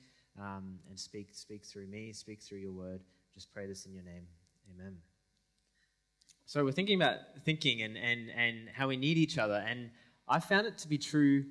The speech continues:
in my life that the times when my thinking has been the worst,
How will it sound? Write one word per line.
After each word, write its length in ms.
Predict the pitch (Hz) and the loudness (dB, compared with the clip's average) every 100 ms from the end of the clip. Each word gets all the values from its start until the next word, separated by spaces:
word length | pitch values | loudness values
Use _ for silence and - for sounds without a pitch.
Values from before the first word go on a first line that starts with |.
| - - - | -12 -20 -10
in 140 | 123 | -6
my 200 | 117 127 | 0 2
life 480 | 135 107 110 - - - | 2 2 0 -6 -8 -2
that 320 | 110 98 - _ _ _ _ _ _ _ - | 0 -2 -10 _ _ _ _ _ _ _ -12
the 60 | 127 | -8
times 400 | - 175 202 175 | 0 2 2 0
when 100 | 135 | 2
my 180 | 139 | 4
thinking 460 | 147 - 165 156 156 | 4 0 -2 -2 -2
has 200 | 135 127 | -2 -4
been 220 | 127 117 | -6 -6
the 80 | 104 | -4
worst, 640 | 107 120 90 - - - | 0 0 0 -8 -10 -14